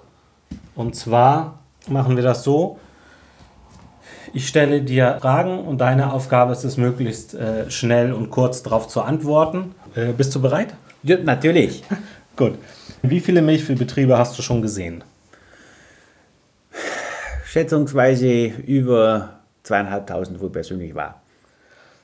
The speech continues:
Speaker 1: Was freut dich, wenn du dir die derzeitige Milchviehhaltung anschaust?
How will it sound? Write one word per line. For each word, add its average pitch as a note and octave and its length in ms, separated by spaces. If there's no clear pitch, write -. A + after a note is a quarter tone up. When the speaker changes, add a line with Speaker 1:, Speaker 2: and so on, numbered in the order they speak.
Speaker 1:
Was C3+ 300
freut D3+ 380
dich, D3 320
wenn C3+ 320
du C3 120
dir C3 380
die B2+ 180
derzeitige A#2+ 600
Milchviehhaltung A2 800
anschaust? F#2 600